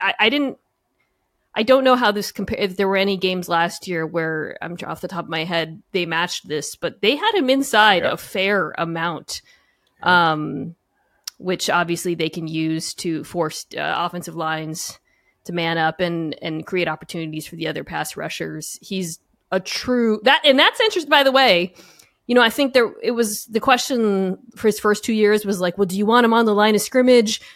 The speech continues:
Speaker 1: or, you know, at linebacker to confuse?" No, no, no. You want him on the defensive line, but you, if you move him, he's so strong.
Speaker 2: It's
Speaker 1: You can
Speaker 2: amazing.
Speaker 1: move him inside, move him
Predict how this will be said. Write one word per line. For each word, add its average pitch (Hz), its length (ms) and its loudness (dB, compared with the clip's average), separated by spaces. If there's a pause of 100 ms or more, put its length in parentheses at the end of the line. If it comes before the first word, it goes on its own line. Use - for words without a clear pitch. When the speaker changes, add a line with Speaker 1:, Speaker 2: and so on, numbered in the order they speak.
(220)
Speaker 1:
or, 202 340 6
you 202 120 2
know, 202 60 4
at 165 120 2
linebacker 233 840 4
to - 80 -10
confuse?" 220 360 -4
No, 262 200 4
no, 285 80 6
no. 262 140 4
You 202 160 0
want 285 260 6
him 339 160 4
on 285 160 4
the 220 80 0
defensive 226 640 -2
line, 185 520 2 (340)
but 226 180 4
you, 240 100 0
if - 160 -2
you 214 100 0
move 302 280 6
him, 311 80 0
he's 240 240 -2
so 302 320 4
strong. 190 1200 2 (260)
Speaker 2:
It's - 180 -16
Speaker 1:
You 214 60 -6
can 214 140 4
Speaker 2:
amazing. 226 140 4
Speaker 1:
move 320 160 8
him 277 200 6
inside, 202 640 4
move 269 240 2
him 247 160 2